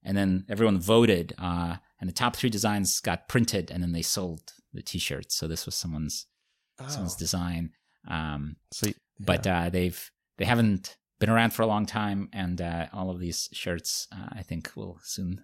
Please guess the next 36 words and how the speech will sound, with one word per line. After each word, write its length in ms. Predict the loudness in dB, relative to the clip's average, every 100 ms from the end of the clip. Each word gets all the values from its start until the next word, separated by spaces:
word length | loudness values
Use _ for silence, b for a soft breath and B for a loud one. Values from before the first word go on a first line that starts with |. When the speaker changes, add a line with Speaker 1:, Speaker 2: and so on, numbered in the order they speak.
| _
Speaker 1:
have 140 | -14 -10
to 80 |
be 120 | -8 -6
retired 600 | -6 -8 -6 -6 -10 -14
'cause, 420 | -12 -10 -10 -14 _ _ _ -16 -16 _ _ _
yeah, 220 | -6 -6 -10 _ _ _ _ _ _ _ _ _ _
they're 100 | -12
not 180 | -10 -8
being 160 | -8 -10
replaced. 540 | -10 -8 -8 -6 -8 -10 -2
<laughs> 40 |
Speaker 2:
Oh, 140 | -2
it's 140 | -2 -6 -12 _ _ _ _ _ _ 0
Speaker 1:
I 20 |
have 80 | 6
a, 40 |
I 160 | 6 6
have 100 | 4
Speaker 2:
oh, 20 |
Speaker 1:
a 40 | 2
Speaker 2:
well, 160 | 2
Speaker 1:
lot, 160 | 2 -4
Speaker 2:
it's 160 | 0 0
a, 40 |
it's 220 | 2 2
Speaker 1:
I 40 | 2
have 60 |
Speaker 2:
a 20 | 6
Speaker 1:
a 20 |
Speaker 2:
cool 100 | 6
Speaker 1:
lot 80 | 6
of, 60 |
Speaker 2:
shirt. 240 | 4 4 0
Speaker 1:
yeah, 240 | -4 -4 -2
different 340 | -6 -6 -6
ones. 280 | -4 -4 -6